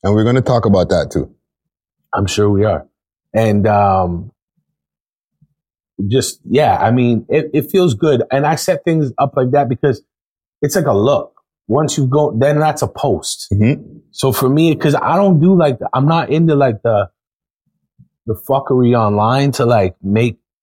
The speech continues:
Speaker 2: content.
Speaker 1: Yeah.
Speaker 2: So for me, it's like, I need to, I need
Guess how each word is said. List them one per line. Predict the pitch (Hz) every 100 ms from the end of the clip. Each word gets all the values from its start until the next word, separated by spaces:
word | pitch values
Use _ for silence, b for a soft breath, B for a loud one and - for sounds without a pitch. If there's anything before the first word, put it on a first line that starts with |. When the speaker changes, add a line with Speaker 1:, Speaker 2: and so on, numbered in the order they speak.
| _ -
Speaker 2:
content. | 127 139 - 175 170 -
Speaker 1:
Yeah. | 107 107 87 -
Speaker 2:
So | - 135
for | - 123
me, | 135 160
it's | 151 139
like, | 120
I | 123
need | 127 120
to, | 113 98 85 _
I | 113
need | 127 110